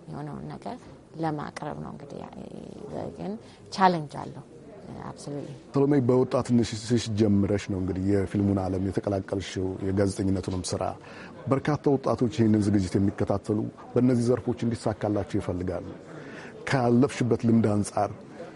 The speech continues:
Speaker 2: ቀድሞ ቢ-፣ ቢያውቁት የምታያቸውን የተወሰኑ ነጥቦች ንገሪኝ፣ በዚህ ዘርፍ ውስጥ እንዲሳካላቸው፣ የተሻለ ውጤት ማምጣት እንዲችሉ።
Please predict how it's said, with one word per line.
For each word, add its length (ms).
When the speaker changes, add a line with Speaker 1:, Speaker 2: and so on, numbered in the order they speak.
Speaker 2:
ቀድሞ 280
ቢ-፣ 240
ቢያውቁት 480
የምታያቸውን 760
የተወሰኑ 440
ነጥቦች 340
ንገሪኝ፣ 360
በዚህ 240
ዘርፍ 200
ውስጥ 160
እንዲሳካላቸው፣ 840
የተሻለ 400
ውጤት 280
ማምጣት 320
እንዲችሉ። 300